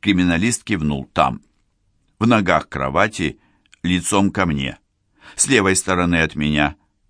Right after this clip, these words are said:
ближе к двери". "В какой он стоял позе?" "В какой позе? Не знаю". "Подумай". "Наверное, лицом ко мне".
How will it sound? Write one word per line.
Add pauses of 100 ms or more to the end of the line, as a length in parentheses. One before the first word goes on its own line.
(120)
ближе
к
двери". (880)
"В
какой
он
стоял
позе?" (1160)
"В
какой
позе? (800)
Не
знаю". (380)
"Подумай". (1120)
"Наверное,
лицом
ко
мне".